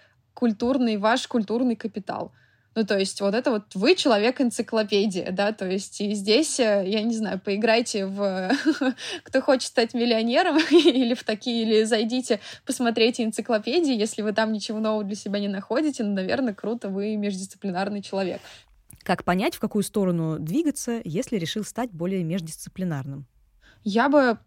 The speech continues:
Speaker 1: вообще ответила бы этот вопрос не через призму междисциплинарности, а через призму, а, проблемы, которые вы решаете на работе,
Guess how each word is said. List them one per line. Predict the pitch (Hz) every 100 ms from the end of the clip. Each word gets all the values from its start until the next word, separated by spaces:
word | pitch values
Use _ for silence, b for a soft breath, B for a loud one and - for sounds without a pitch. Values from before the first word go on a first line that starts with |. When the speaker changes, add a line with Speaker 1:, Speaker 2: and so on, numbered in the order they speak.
| -
Speaker 1:
вообще | 208 196 226
ответила | 202 214 220 196
бы | 190
этот | 185
вопрос | 202 208 226 214
не | 208 202 208
через | - 202 -
призму | 226 226 214
междисциплинарности, | 196 220 196 - - 202 214 381 294 - -
а | -
через | 196 214 202 202 -
призму, | - 226 233 220 202 202 B B B B
а, | - 208 202 196 -
проблемы, | 233 214 202 226 320 320 202 - _ _ -
которые | 220 226 302
вы | 240 214
решаете | 208 214 247 -
на | 220
работе, | 214 214 185 - -